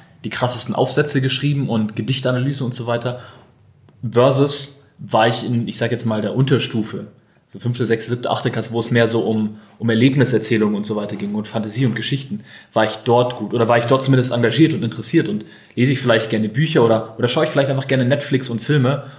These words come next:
und, und hab ein Gespür dafür, wie Social Media an manchen Stellen funktioniert.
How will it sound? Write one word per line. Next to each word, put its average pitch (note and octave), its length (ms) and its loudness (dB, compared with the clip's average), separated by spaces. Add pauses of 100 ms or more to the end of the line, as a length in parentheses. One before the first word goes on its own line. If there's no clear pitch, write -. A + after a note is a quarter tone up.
und, A#2+ 240 2
und A2+ 380 -4
hab C3 200 -4
ein B2+ 160 0
Gespür C3+ 440 0
dafür, B2+ 280 0
wie A2+ 60 -4
Social B2 340 -2
Media B2+ 240 4
an G#2 60 0
manchen A2 260 -4
Stellen G2+ 260 -8
funktioniert. G#2+ 540 -10